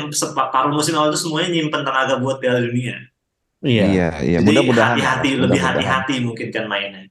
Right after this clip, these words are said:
Speaker 3: Iya.
Speaker 1: Tapi nanti
Speaker 3: Mudah-mudahan
Speaker 1: udah nggak ada,
Speaker 3: lah.
Speaker 1: udah nggak ada alasan lagi, mungkin mereka bisa lebih all out, lebih
Speaker 3: Hmm.
Speaker 1: bersatu lagi gitu ya.
Speaker 3: Mm-mm.
Speaker 1: Kemarin tuh yang
Speaker 3: Iya,
Speaker 1: ada
Speaker 3: mudah-mudahan.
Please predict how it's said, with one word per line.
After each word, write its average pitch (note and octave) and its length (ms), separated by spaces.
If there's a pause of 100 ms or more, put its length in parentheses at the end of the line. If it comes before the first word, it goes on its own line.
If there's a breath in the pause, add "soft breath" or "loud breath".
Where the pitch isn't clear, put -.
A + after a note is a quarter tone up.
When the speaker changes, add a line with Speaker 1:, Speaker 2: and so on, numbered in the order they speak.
(140)
Speaker 3:
Iya. E2+ 520
Speaker 1:
Tapi - 200
nanti B2+ 280
Speaker 3:
Mudah-mudahan B2+ 420
Speaker 1:
udah A#2 80
nggak G#2+ 100
ada, D#2+ 120
Speaker 3:
lah. - 60 (540)
Speaker 1:
udah A2+ 200
nggak G#2 160
ada G#2 120
alasan G#2 300
lagi, G#2 160
mungkin B2+ 180
mereka B2+ 200
bisa A#2+ 200
lebih G#2 200
all - 180
out, C#3+ 220 (800)
lebih A2+ 420
Speaker 3:
Hmm. G#2 120
Speaker 1:
bersatu A#2 360
lagi A#2 320
gitu A2 200
ya. - 100 (580)
Speaker 3:
Mm-mm. D#2+ 360
Speaker 1:
Kemarin A#2 200
tuh D#3+ 120
yang C#3+ 100
Speaker 3:
Iya, E3 80
Speaker 1:
ada D3 100
Speaker 3:
mudah-mudahan. G#2 560